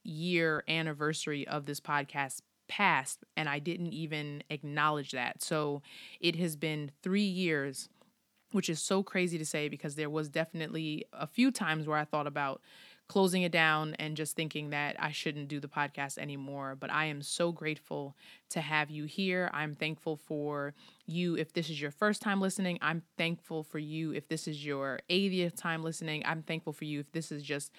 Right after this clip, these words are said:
you just keep popping in every once in a while. I appreciate you. I thank you for your shares. I thank you for your messages. If you want to connect with me, the best way to do it is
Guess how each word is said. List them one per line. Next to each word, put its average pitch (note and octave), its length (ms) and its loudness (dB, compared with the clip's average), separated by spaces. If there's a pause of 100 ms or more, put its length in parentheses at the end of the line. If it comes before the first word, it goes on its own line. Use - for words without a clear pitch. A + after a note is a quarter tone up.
(160)
you F#3 120 0
just E3 180 0
keep E3+ 180 -4
popping D3+ 320 0
in D3 140 -2
every C#3+ 200 -4
once C#3 240 -6
in C#3 80 -6
a C3 60 -6
while. B2+ 320 -2
I D3 120 0
appreciate E3 580 0
you. E3 280 -4 (340)
I D#3 120 0
thank D#3 260 0
you D3+ 80 -4
for D3+ 120 -8
your C3+ 180 -6
shares. E3+ 600 4
I D#3 80 0
thank D3 240 -4
you D3+ 60 -12
for - 120 -6
your C3+ 120 -4
messages. D#3 640 -2 (300)
If D#3 160 -6
you E3+ 180 -2
want E3 260 0
to F3 100 -4
connect D#3+ 420 -2
with F3 160 -4
me, E3 160 0
the D3 120 -2
best D#3 360 0
way D#3 160 0
to D3+ 100 -4
do D3+ 180 -2
it D#3 120 -4
is C#3+ 280 -2